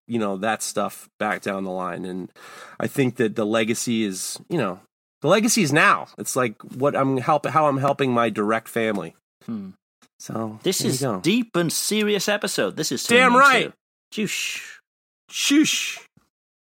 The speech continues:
Speaker 1: Onward. All right. This next one comes from, now we're back to knife talk. Before it was, it was lawyer talk or accountant talk. Now we're back to knife talk. All right. This comes from A Strange Event.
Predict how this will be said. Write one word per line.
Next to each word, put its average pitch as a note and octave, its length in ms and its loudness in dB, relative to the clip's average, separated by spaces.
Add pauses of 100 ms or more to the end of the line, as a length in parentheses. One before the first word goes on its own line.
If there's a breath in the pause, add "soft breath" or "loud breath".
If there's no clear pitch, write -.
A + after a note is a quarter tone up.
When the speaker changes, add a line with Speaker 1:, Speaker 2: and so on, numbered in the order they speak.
(520)
Speaker 1:
Onward. A2 500 0 (120)
All E3+ 120 6
right. F3+ 320 4 (420 loud breath)
This G#3 220 4
next A#3+ 240 4
one G#3 220 4
comes F3+ 280 2
from, D3+ 460 2
now C#3 180 4
we're D3 80 4
back C3+ 260 2
to A#2 100 0
knife C3 220 2
talk. F#2+ 340 -2
Before C#3+ 320 0
it A#2 60 2
was, G2+ 340 -2 (360 soft breath)
it F#2+ 60 -6
was G2 240 -4
lawyer F3+ 340 2
talk A3 320 2
or A2 300 2 (140)
accountant A3 400 0
talk. G3 260 4
Now F3 160 4
we're D3+ 60 2
back C#3+ 200 4
to C3+ 80 0
knife A#2+ 200 2
talk. E2 280 -4
All F#3 160 8
right. D#3+ 220 4
This F#3 160 0
comes F#3 220 2
from E3 200 4
A A#2 80 0
Strange D#3 480 2
Event. D#3+ 480 0